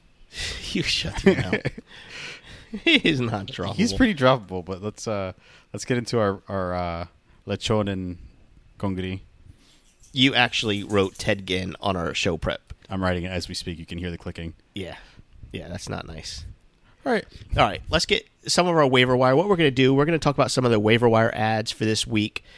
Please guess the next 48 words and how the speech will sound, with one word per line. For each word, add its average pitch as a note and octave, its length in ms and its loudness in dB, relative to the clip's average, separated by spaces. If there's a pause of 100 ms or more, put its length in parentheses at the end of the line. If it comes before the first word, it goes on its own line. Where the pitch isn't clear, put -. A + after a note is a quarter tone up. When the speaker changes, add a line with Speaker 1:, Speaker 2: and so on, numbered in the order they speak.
(240)
Speaker 1:
And, A2 500 0
uh, A2+ 220 4
after D#3+ 240 0
that, D#3 140 2
we're D3 80 0
gonna D3 200 2
talk C#3+ 200 -4
about C3+ 180 0
some C#3 320 -4
guys B2 240 4
that F#2+ 160 0
we A#2+ 120 4
would A2 140 2
consider G#2+ 320 -4
dropping. F#2+ 680 -2 (360)
Uh, F#2 340 -4 (240)
maybe A#2+ 280 2
some A2 160 -2
guys G#2 200 4
that F#2+ 80 -2
are F#2+ 60 -4
low F#2+ 180 0
on G2 100 -2
your F#2 100 -4
totem G2 280 -2
pole F#2+ 280 -2
that F2+ 220 -6
are F#2+ 100 -4
worth F#2+ 240 -2
dropping F#2+ 400 -4
for - 100 -14
some - 180 -4
of F#2+ 40 -8
these F2+ 160 -8
waiver F#2 280 -6
wire F2+ 300 -6
ads. F#2 380 -8 (440)
This D#3 160 0
is D3+ 80 0
in C#3+ 100 4
no B2 140 4
particular - 440 0
order, A2 520 2 (260)
although A2 360 4
it - 80 -10
kind C#3+ 360 2
of B2 100 0
is. A#2+ 380 2